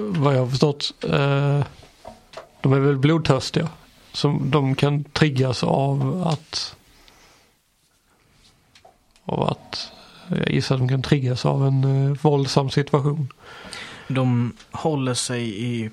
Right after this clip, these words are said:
Speaker 2: platser, eh, runt människor, för de tycker om att äta människor. Ehm.
Speaker 1: Ja, har det försvunnit folk här inifrån stan?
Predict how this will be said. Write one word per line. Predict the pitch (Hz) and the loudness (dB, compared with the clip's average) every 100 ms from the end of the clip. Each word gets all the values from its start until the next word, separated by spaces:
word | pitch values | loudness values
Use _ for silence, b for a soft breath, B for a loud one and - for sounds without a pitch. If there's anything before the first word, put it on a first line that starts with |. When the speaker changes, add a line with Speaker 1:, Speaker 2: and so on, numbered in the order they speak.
| - - _ - | -12 -20 _ -16
Speaker 2:
platser, | - 135 - - 117 110 113 120 - _ - | -6 -6 -4 -8 -6 -4 -6 -8 -14 _ -8
eh, | 113 113 | -6 -4
runt | 127 123 117 | -2 -2 -2
människor, | 123 120 113 107 | -2 -2 -2 -8
för | - | -8
de | 120 113 | -4 -4
tycker | 123 110 | -6 -4
om | 110 | -2
att | 110 110 | -2 -4
äta | 113 107 95 | -6 -6 -6
människor. | 98 107 104 95 - _ _ _ _ _ _ - | -4 -4 -6 -10 -12 _ _ _ _ _ _ -12
Ehm. | 117 107 101 113 _ | -10 -8 -10 -14 _
Speaker 1:
Ja, | - 139 | -2 0
har | 135 | 0
det | 127 | 0
försvunnit | 139 151 117 117 | 0 2 2 0
folk | - 143 127 | 0 0 2
här | 135 | 2
inifrån | 131 120 127 | 2 2 0
stan? | 139 131 | 0 -4